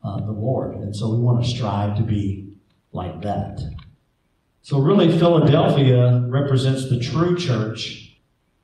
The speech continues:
It was not a perfect church, yet it was perfect in position. What do I mean by that?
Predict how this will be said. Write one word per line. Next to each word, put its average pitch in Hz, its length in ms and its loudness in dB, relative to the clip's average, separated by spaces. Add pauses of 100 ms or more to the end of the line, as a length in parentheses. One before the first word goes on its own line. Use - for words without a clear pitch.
(380)
It 147 160 2
was 135 160 4
not 139 420 2
a - 60 -4
perfect 214 500 -2
church, - 760 -4 (680)
yet 139 140 4
it 127 120 0
was 113 180 -4
perfect 170 580 -2
in 135 420 -2
position. 120 920 0 (680)
What 127 120 -4
do 123 40 2
I 117 160 4
mean 98 160 -2
by 85 120 -6
that? 82 400 -10